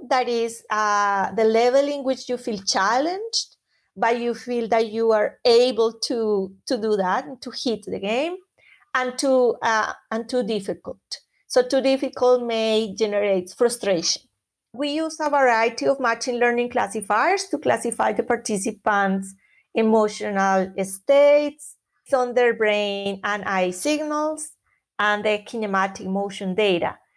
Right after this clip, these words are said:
And the classifiers were trained using an international database of standardized images, uh, that elicit, uh, emotional states. So our results suggest that brain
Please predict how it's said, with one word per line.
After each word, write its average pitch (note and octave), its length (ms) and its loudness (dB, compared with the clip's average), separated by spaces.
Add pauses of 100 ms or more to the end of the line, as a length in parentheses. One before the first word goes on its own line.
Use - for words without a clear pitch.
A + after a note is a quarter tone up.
(280)
And A3 180 0
the A#3 60 0
classifiers B3+ 800 0
were A#3 160 2
trained A3+ 640 -2
using A#3 600 -2
an A3 100 -4
international C4 800 -2
database G3 920 0
of G3 440 0 (120)
standardized G3 960 -4
images, G#3 720 -4 (680)
uh, G#3 260 0
that A3+ 300 0
elicit, A#3 600 0 (140)
uh, G3 440 -2 (120)
emotional G#3+ 680 -2
states. - 600 -6 (540)
So C#4+ 280 2
our C#4+ 260 4
results C#4+ 720 0
suggest C4 640 2
that B3 260 0
brain C4 460 4